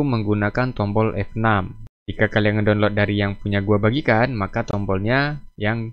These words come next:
berada di samping angka P. Untuk mengganti tombolnya, kalian bisa searching di Google tombol-tombol yang digunakan di server five M, tombol apa aja, dan kalian pastekan di sini untuk nomor tombolnya nomor berapa.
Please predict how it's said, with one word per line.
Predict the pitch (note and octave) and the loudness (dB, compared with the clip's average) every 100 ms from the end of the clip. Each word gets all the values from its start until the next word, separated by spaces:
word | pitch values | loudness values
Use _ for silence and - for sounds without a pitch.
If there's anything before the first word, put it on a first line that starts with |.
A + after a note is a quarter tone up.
| - | -8
berada | G#2 F#2+ G2+ A2 | -2 -2 0 -2
di | A2 | -2
samping | G#2 G2 G#2 | -4 -4 -4
angka | G#2+ F#2+ - - | -4 -4 -4 -2
P. | A2 G#2 F2 F2+ | 2 2 2 0
Untuk | A#2 C#3 | 2 2
mengganti | C3 B2 | 2 0
tombolnya, | C3+ C3 C3 C3 D3+ E3+ F3+ - - - _ - | 0 0 2 2 2 0 0 -6 -16 -20 _ -2
kalian | G#2 A#2+ C#3 D3 D3 C#3+ - - - G#2 | 2 2 2 0 -4 -8 -14 -16 -10 -6
bisa | G2+ B2 C3 C#3 | -2 0 0 -2
searching | - - G#2 - B2 B2+ A2+ | -4 -2 -2 0 0 2 2
di | G#2+ | 2
Google | G2+ G2+ A#2+ C#3+ D3+ - | 2 2 4 2 -2 -2
tombol-tombol | G#2+ G#2 G2+ G#2 A#2+ A#2 | -2 0 -2 0 0 0
yang | |
digunakan | G#2+ G2+ G2 G2 B2 A#2 | -2 -4 -4 -4 -4 -4
di | A2 | -4
server | - F#2 G2+ | -4 -2 -2
five | - F#2 | -2 -4
M, | G#2 C3 C3+ | -2 -2 -2
tombol | G2+ G2+ G2 | -2 0 0
apa | F#2+ F#2+ F#2+ | 0 -4 -2
aja, | G#2 C3+ D#3 - - _ A#2+ | 0 0 0 -8 -18 _ 2
dan | B2 B2+ | 2 2
kalian | A2+ G#2+ A#2 | 0 2 2
pastekan | A2 G2+ G#2+ G2+ G#2 | 0 -2 -2 -2 -2
di | G2+ | 0
sini | G2+ A#2+ | -2 -2
untuk | A#2 G#2+ A#2+ A#2+ - _ _ _ _ _ G#2+ | -2 0 0 -2 -8 _ _ _ _ _ -2
nomor | G#2+ A#2 A#2+ | 2 2 0
tombolnya | - G#2 G#2 G2+ A2 B2 B2+ - - | 0 2 4 4 2 0 -4 -10 -4
nomor | G2+ G2 | 0 0
berapa. | F#2+ F#2+ - F#2+ E2+ | 0 -2 0 -2 -4